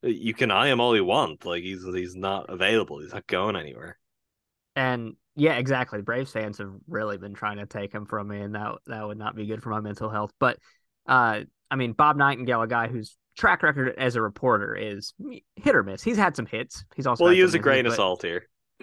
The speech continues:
Speaker 2: Yeah. Um, but his tweets following those up are the Brewers who have been shopping Colton Wong all winter are now telling teams that they are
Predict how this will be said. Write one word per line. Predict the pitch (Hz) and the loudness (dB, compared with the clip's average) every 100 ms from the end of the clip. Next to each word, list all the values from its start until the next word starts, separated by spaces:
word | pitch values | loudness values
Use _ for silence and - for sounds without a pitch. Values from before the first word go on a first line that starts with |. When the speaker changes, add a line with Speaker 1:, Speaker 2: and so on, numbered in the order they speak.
| - _ _ _ - | -20 _ _ _ -2
Speaker 2:
Yeah. | 185 139 101 _ - _ | 2 2 -2 _ -20 _
Um, | - 156 139 135 - _ _ _ _ _ - | 4 4 4 0 -12 _ _ _ _ _ 2
but | 135 | 6
his | 143 135 - | 6 4 -2
tweets | - 151 127 - | -2 0 0 2
following | 135 127 120 113 | 2 2 0 -4
those | 113 | -4
up | 117 113 | -2 -2
are | 117 | -2
the | 107 | -4
Brewers | 101 110 110 107 | -4 -2 -2 -4
who | 117 107 | -4 -4
have | 101 _ _ _ _ - | -6 _ _ _ _ -8
been | 104 | -8
shopping | - 170 170 160 147 | 2 4 4 2 -4
Colton | 139 147 143 120 | -4 -2 -2 0
Wong | 123 123 | 0 2
all | 120 | 0
winter | 110 107 107 | -2 -2 -2
are | 107 | -2
now | 110 110 | -2 -4
telling | - 113 110 | -4 -6 -6
teams | 110 107 - | -8 -10 -10
that | - | -12
they | 110 110 104 | -6 -4 -4
are | 104 104 | -2 -4